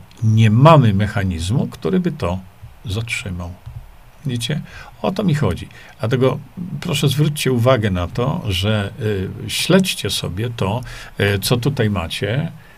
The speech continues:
Ta strona internetowa. Warto, naprawdę warto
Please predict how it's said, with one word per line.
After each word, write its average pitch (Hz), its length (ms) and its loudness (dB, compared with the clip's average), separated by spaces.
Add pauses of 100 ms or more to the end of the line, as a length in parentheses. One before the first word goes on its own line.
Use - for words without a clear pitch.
(120)
Ta 123 100 0
strona 127 360 2
internetowa. 117 920 2
Warto, 139 840 4 (160)
naprawdę 113 760 2
warto 117 540 2